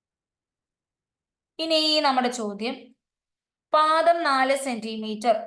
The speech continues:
ഉത്തരം എട്ട് റൂട്ട് ടു. അടുത്തത് സി ആണ് ഉത്തരം.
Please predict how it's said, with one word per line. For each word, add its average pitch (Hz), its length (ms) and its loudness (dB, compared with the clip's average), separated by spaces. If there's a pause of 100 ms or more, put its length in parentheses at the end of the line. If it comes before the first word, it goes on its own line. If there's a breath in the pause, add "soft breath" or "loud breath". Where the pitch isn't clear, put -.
(120)
ഉത്തരം 240 420 -2 (100)
എട്ട് 240 300 -4
റൂട്ട് 226 380 -4
ടു. - 220 -14 (300)
അടുത്തത് 240 640 4 (340)
സി 240 360 -4
ആണ് 233 240 0
ഉത്തരം. 247 540 -4